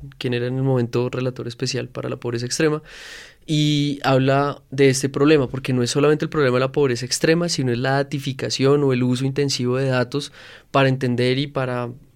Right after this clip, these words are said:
administrar, eh, la pobreza extrema. Y dentro de los problemas que hay es esto, los problemas de exclusión, los problemas de discriminación, el uso de datos,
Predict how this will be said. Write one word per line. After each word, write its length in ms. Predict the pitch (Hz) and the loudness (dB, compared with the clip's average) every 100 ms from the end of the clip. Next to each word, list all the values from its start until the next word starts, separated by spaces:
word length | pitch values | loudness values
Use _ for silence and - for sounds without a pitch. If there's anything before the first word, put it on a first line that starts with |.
| - | -12
administrar, 880 | 123 127 127 123 - 127 117 117 - _ - | -2 2 4 2 0 0 0 -4 -16 _ -12
eh, 240 | 127 127 | -8 -6
la 200 | 131 123 | -4 -4
pobreza 320 | 127 117 117 | -4 -6 -6
extrema. 380 | 120 - 147 110 - - - - - - | -8 -2 -2 -2 -8 -20 -20 -20 -20 0
Y 260 | 147 147 139 | 2 4 4
dentro 280 | 135 131 | 4 2
de 40 | 131 | 0
los 120 | 131 | 0
problemas 440 | 135 127 120 123 | -2 0 0 0
que 160 | 127 147 | 0 0
hay 160 | 127 117 | 2 0
es 200 | 117 143 | -2 -2
esto, 260 | 143 113 | -2 -4
los 300 | 117 117 117 | -8 -6 -6
problemas 340 | - 120 113 120 | -4 -2 -2 -4
de 60 | |
exclusión, 460 | 120 - 117 143 139 | -6 -4 0 2 2
los 100 | 135 | 0
problemas 340 | 131 120 120 | -4 -6 -4
de 80 | 120 | -6
discriminación, 800 | 123 - 127 120 117 117 143 139 | -6 -8 -8 -6 -6 -2 0 2
el 140 | 127 | 0
uso 240 | 120 117 127 | -4 -4 -2
de 80 | 127 | 0
datos, 340 | 123 135 135 | -2 -4 -8